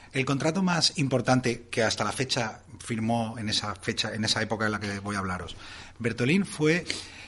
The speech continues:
el contrato. Mi padre gestionaba, cuando falleció mi tío el menor, mi padre estaba en la parte del cemento, del hormigón, entonces se tenía, se firmó una obra con, en la Patacona con, con Bautista Soler, y mi padre dice, dice, "Me sorprendió este hombre", dice, "porque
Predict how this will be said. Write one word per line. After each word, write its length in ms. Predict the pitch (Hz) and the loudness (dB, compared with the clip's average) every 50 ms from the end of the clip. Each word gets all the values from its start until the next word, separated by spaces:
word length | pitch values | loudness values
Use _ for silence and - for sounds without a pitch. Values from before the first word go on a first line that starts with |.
| - - - - - - - - | -16 -16 -16 -16 -16 -18 -14 -8
el 300 | - 123 123 120 123 120 - | -4 -2 0 0 -2 -2 -4
contrato. 560 | - 127 117 117 110 - 127 147 151 - 190 | -2 -2 -2 -2 -2 0 0 0 2 2 4
Mi 120 | 170 139 | 4 4
padre 180 | 120 135 143 - | 4 4 4 2
gestionaba, 720 | - - 156 139 - - - 131 123 120 143 147 147 139 | 2 2 2 2 2 2 2 2 4 6 8 8 8 6
cuando 220 | 123 120 117 117 - | 4 2 0 -2 -2
falleció 580 | - 113 113 120 - 127 131 135 143 147 147 | -2 -4 -4 -2 -2 -2 0 0 2 2 2
mi 140 | 143 143 135 | 2 2 0
tío 260 | 131 131 131 131 131 | 0 0 2 2 4
el 60 | 123 120 | 4 4
menor, 300 | 120 113 117 135 151 147 | 4 4 4 2 2 2
mi 120 | 131 113 | 0 0
padre 300 | 110 117 117 127 131 - | 0 0 0 -2 -2 -4
estaba 300 | - 110 - - 120 117 | -4 -4 -2 -2 0 0
en 40 | 117 | 0
la 100 | 110 107 | 0 -2
parte 280 | - 107 104 - 110 104 | -2 -4 -4 -4 -6 -6
del 140 | 104 98 92 | -6 -6 -6
cemento, 360 | - 120 113 135 151 143 147 | -4 -2 -2 -2 -2 -2 -4
del 100 | 123 107 | -4 -4
hormigón, 440 | 104 104 107 117 123 156 185 202 202 - - - - - - - - | -4 -4 -2 -2 -2 -2 -2 -2 -4 -6 -12 -20 -20 -20 -18 -12 -10
entonces 460 | 110 110 - 120 113 156 - - - | -8 -6 -4 -2 0 0 0 0 0
se 180 | - - 123 104 | 0 -2 -2 -2
tenía, 380 | - 107 110 120 127 131 131 | -2 0 2 4 4 4 4
se 160 | - - 123 107 | 2 0 0 -2
firmó 300 | - 117 101 104 107 113 | -4 -4 -2 0 0 0
una 300 | 117 117 117 117 113 117 | 2 2 2 2 2 2
obra 240 | 120 120 113 110 107 | 2 2 2 0 0
con, 300 | - 101 95 95 98 101 | -2 -4 -6 -6 -6 -6
en 80 | 98 98 | -8 -8
la 80 | 92 | -8
Patacona 520 | 92 95 95 95 95 - 156 147 127 101 82 | -6 -6 -6 -6 -4 -2 0 0 0 0 -2
con, 300 | 90 90 87 87 87 85 - | -4 -6 -6 -6 -8 -10 -10
con 140 | 90 85 | -10 -10
Bautista 360 | 82 85 85 - 92 - 104 101 | -10 -10 -8 -8 -8 -8 -6 -6
Soler, 260 | - 123 151 202 - - - - - - - - - | -4 -4 -4 -6 -6 -10 -16 -18 -18 -18 -18 -14 -8
y 80 | - 110 | -4 -2
mi 120 | 117 113 | -2 0
padre 180 | 120 123 123 120 | 0 -2 -2 -2
dice, 340 | 110 104 - - 95 - - - - - - - - - - - | -4 -6 -8 -10 -14 -14 -16 -20 -20 -20 -20 -20 -20 -20 -20 -18
dice, 200 | - - - 95 | -14 -12 -10 -8
"Me 100 | 92 92 | -6 -4
sorprendió 480 | - - 107 95 - 95 92 92 110 160 | -4 -4 -4 -6 -6 -6 -6 -6 -6 -4
este 240 | 175 - - 131 120 | -4 -4 -2 -2 -2
hombre", 320 | 135 131 113 104 101 - | -2 -4 -4 -6 -8 -10
dice, 240 | - 110 107 - - 92 | -10 -12 -10 -10 -8 -6
"porque 500 | - 104 98 98 - 104 101 101 - | -4 -4 -4 -4 -6 -8 -8 -8 -10